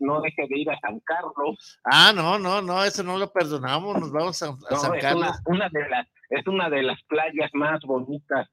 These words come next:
Speaker 1: del país y, y no muy conocida.
Speaker 2: Exactamente, eh, es muy diferente al Cancún.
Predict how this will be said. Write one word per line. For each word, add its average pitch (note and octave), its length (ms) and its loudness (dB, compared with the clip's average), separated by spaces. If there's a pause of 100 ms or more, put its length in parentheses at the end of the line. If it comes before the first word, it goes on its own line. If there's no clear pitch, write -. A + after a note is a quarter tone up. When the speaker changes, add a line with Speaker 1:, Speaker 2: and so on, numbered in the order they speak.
Speaker 1:
del G#2+ 140 -8
país C3 520 0
y, G#2+ 320 -4 (200)
y A#2 80 2
no C3 160 2
muy D3 240 -4
conocida. A#2+ 680 -4 (600)
Speaker 2:
Exactamente, D3+ 1080 0 (320)
eh, D3+ 460 6
es G3 80 4
muy G#3 140 -2
diferente F3 560 2
al D#3+ 140 2
Cancún. D#3+ 540 0